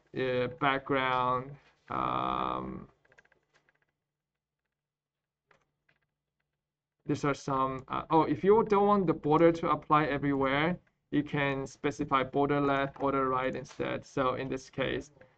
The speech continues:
I can say border left in-, instead of border, and this is just gonna apply to one side.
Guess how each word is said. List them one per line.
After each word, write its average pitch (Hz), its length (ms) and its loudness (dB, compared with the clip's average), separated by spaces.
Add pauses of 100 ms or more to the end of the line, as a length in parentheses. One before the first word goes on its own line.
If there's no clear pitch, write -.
(120)
I 135 120 -4
can 127 260 -6
say 123 300 -2
border 147 460 2
left 143 520 -2
in-, 135 120 -10 (540)
instead 143 340 0
of 143 200 -2
border, 160 440 2 (380)
and 135 240 -2
this 135 200 -4
is - 160 -18
just - 200 -8
gonna 139 240 -6
apply 127 320 -2
to - 200 -6
one 127 280 -6
side. 120 380 -8